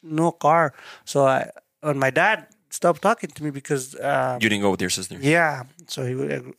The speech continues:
Speaker 1: agreed with my sister, but eventually
Speaker 2: Mm-hmm.
Speaker 1: we started talking. Then I told him I needed a car. So he bought me a car, and then I had my car, and then, and then slowly, like, I was like, "Okay." So then I,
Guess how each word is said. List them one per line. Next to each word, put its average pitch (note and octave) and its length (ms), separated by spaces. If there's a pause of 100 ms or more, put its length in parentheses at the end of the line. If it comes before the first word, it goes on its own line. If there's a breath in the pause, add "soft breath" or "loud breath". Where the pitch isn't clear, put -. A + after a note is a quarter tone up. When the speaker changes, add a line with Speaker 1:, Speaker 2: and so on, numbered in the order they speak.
Speaker 1:
agreed C#3 240
with C3+ 80
my B2+ 80
sister, - 360
but B2+ 360
eventually C#3 640 (200)
Speaker 2:
Mm-hmm. G#2 240
Speaker 1:
we C3 60
started C3+ 300
talking. C#3 380 (420 loud breath)
Then C3+ 420
I C3+ 80
told C3+ 200
him B2 100
I A2 60
needed A#2+ 300
a - 40
car. B2+ 140
So B2+ 140
he B2 100
bought D#3 220
me C3+ 120
a C3 60
car, D3 400 (400 loud breath)
and C3 80
then B2+ 280 (100)
I C3 60
had B2+ 160
my A#2+ 140
car, B2 360
and A2+ 140
then, A2+ 300 (380)
and C3 100
then B2+ 100
slowly, C3+ 500
like, B2 300
I B2 80
was A#2+ 280
like, A#2+ 220
"Okay." - 360
So A#2+ 340 (400 soft breath)
then A#2 240
I, A#2 160